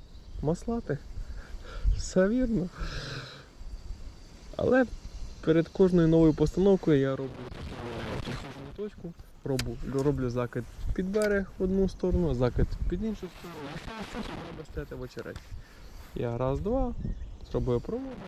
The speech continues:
Ага, щуки немає, все викрутив і пішов. Пішов на дальняк, задаю темп і нічого не придумаю.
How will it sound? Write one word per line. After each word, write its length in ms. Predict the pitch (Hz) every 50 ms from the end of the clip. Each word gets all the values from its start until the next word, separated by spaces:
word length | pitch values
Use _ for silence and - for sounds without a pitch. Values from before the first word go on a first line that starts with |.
| - - - - - - - - - - - - - - - - - - - - - -
Ага, 280 | 127 156 170 120 120
щуки 320 | - - - 143 - - 196
немає, 440 | 240 277 285 302 320 294 254 214 185 -
все 180 | - - 156 139
викрутив 600 | 135 185 220 - - 190 185 - - 165 165 - - - - - - - - - - - - - - - - - - - - -
і 40 | 294
пішов. 440 | - - - - - 135 120 110 - - - - - - - - - - -
Пішов 340 | - 143 - - 143 123 127
на 60 | 135
дальняк, 380 | 160 208 240 262 285 294 277 - - - - - - - - - - - -
задаю 460 | 127 127 139 127 127 131 117 117 117 - -
темп 220 | 208 226 226 208 - - - - - - - - - - - - - - - - - - - - - - - - - - - - - - - - - -
і 140 | 277 262 214
нічого 520 | 170 143 131 - - 156 147 123 120 117
не 120 | 117 120 113
придумаю. 600 | - 139 131 156 208 214 190 165 147 143 143